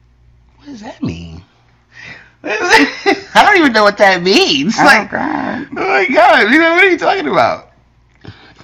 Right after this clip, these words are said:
Speaker 1: I didn't even know what that meant, so I just ignored it. I didn't care.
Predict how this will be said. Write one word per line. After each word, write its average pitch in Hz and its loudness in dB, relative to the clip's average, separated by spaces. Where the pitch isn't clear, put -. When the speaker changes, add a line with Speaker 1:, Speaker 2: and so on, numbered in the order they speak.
Speaker 1:
I - -16
didn't 90 -10
even 107 -8
know 113 -8
what 135 -12
that 156 -6
meant, 175 -10
so - -12
I - -4
just 104 -12
ignored 113 -4
it. 98 -10
I 87 -4
didn't 320 -14
care. 311 -8